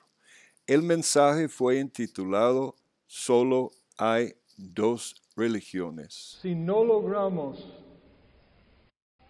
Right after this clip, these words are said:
Speaker 2: nada en la sesión mía o en esta sesión que comprenda usted y que ojalá que no lo duda,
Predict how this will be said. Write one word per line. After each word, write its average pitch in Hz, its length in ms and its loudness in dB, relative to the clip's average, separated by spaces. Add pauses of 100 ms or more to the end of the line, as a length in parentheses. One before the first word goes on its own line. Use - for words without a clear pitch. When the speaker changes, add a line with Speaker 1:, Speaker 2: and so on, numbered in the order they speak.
(240)
Speaker 2:
nada 202 720 -4 (600)
en 151 160 -12
la 143 160 -8
sesión 160 760 -8
mía 180 360 -8
o 135 220 -12
en 135 80 -12
esta 151 260 -12
sesión 151 760 -12 (1200)
que 151 200 -10
comprenda 156 680 -8
usted 160 560 -6 (2500)
y 139 120 -16
que 143 640 -10
ojalá 160 560 -4
que 151 160 -12
no 139 260 -6
lo 185 180 -2
duda, 156 540 -8